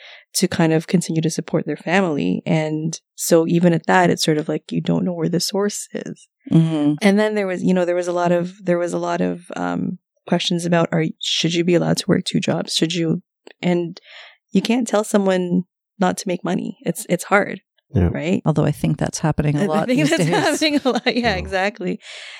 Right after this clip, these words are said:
Speaker 1: And ex-, it's ex-, that's exactly what it is. You know, of course, peop-, people are gonna try and find ways to continue to, you can't tell someone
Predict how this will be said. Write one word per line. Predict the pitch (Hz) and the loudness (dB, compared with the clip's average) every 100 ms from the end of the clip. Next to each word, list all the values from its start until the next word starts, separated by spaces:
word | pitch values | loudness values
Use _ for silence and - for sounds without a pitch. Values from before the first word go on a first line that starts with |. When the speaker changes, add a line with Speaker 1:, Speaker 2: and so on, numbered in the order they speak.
| - | -4
Speaker 1:
And | - 175 175 170 - | 4 6 6 0 -4
ex-, | - 185 175 - | 2 2 2 -2
it's | 175 180 | 0 0
ex-, | 170 208 | -2 2
that's | 170 - | 2 2
exactly | 165 165 160 175 | 2 2 2 0
what | 180 | 2
it | 175 | 4
is. | 190 175 | 4 4
You | 180 | 2
know, | 160 170 | 2 2
of | - 170 | 0 -2
course, | - - 202 - | 0 2 2 2
peop-, | 190 - - | -6 -8 -8
people | - 202 208 | -2 0 2
are | 202 | 0
gonna | 190 180 | 2 0
try | - 160 | -2 -6
and | 175 | -6
find | - 175 185 | -2 -2 -2
ways | - 147 - - - | -2 -2 -4 -8 -2
to | 175 - - | 0 0 -2
continue | 180 - - | -2 -2 -2
to, | 190 - | -4 -6
you | 190 | -10
can't | - 214 220 - _ _ - - _ - | -4 -2 -2 -4 _ _ -20 -20 _ 0
tell | 190 | 2
someone | 185 190 180 170 170 | 4 4 4 2 0